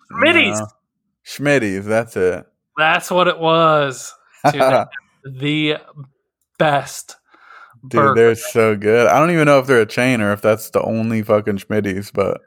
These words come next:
Speaker 1: I,
Speaker 2: we,
Speaker 1: I think
Speaker 2: we
Speaker 1: it
Speaker 2: need to
Speaker 1: is
Speaker 2: go
Speaker 1: a chain.
Speaker 2: back.
Speaker 1: I, I, yeah, I'm looking right here.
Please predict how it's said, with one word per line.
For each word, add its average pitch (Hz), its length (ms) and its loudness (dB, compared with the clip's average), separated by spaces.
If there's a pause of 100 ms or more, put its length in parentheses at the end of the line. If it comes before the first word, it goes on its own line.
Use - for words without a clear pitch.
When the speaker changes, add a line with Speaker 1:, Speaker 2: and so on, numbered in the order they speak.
Speaker 1:
I, - 280 -6
Speaker 2:
we, 226 100 -2
Speaker 1:
I - 60 0
think - 160 -2
Speaker 2:
we 120 40 2
Speaker 1:
it 117 40 -2
Speaker 2:
need 113 80 0
to 107 40 -4
Speaker 1:
is 104 80 0
Speaker 2:
go 98 60 2
Speaker 1:
a - 20 -4
chain. 101 280 2
Speaker 2:
back. 101 100 -4 (380)
Speaker 1:
I, 190 280 -4
I, 180 260 -2
yeah, 156 380 0
I'm 156 160 0
looking 147 200 -4
right 135 140 -2
here. 135 480 2